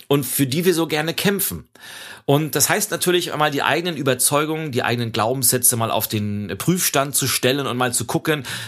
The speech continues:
was machen die mit mir? Sind die förderlich? Sind die erhinderlich? Und dann möchte ich einen Satz mit dir teilen, den ich in der letzten Woche auch sehr prominent in meiner Coaching-Ausbildung,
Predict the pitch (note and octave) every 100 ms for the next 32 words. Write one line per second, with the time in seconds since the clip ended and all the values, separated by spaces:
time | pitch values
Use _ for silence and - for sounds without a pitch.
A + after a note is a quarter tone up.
0 | - A#2 - C3+ D#3+ C3 C3 C3 B2+ C3
1 | C3 B2+ - - A2 G#2 G2+ - C3+ D3
2 | C3 B2+ B2+ - A2+ G2+ D2+ F#2 C#3+ E3
3 | D#3 C#3+ C#3+ - - - - G#3 D4+ A3+
4 | F3 F3 D3+ - D3 C3 C3+ D#3+ - C#3+
5 | A#2+ A2+ - - A#2 C#3+ F#3+ A#3+ - -
6 | - - - D3+ D#3+ D3 C3+ - A#2+ C3
7 | B2 D3+ - C#3 C3+ A#2+ - A#2+ B2 B2
8 | B2 B2 B2 A2+ B2 A#2+ A#2 A#2 A#2 E3+
9 | G3+ - A2 G2+ G2 G2+ F#2+ F#2+ F#2+